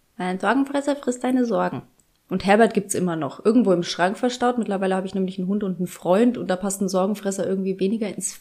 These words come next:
Family-Konzept. Es würde sich eher Patchwork anfühlen dann. Deswegen, äh, ja.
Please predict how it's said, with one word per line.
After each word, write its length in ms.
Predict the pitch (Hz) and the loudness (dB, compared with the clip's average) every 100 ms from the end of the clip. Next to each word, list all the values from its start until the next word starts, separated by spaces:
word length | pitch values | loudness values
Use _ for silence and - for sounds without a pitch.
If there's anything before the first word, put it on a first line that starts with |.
| - | -4
Family-Konzept. 960 | 208 254 269 254 - 240 - 320 - - - - - | 2 4 2 -2 -4 -4 -4 -10 -12 -20 -20 -20 -2
Es 60 | |
würde 140 | 220 202 | 2 2
sich 240 | 220 - | 0 -2
eher 100 | 190 | -2
Patchwork 580 | 190 - - - 254 247 | -2 -4 -4 -4 -2 -2
anfühlen 460 | 247 233 - 262 262 | -4 -6 -2 0 0
dann. 220 | 262 277 - - - - | 0 -2 -6 -18 -16 -12
Deswegen, 420 | - - 208 202 | -6 0 2 2
äh, 360 | 185 160 185 185 | 0 -2 -4 -6
ja. 180 | 170 | -8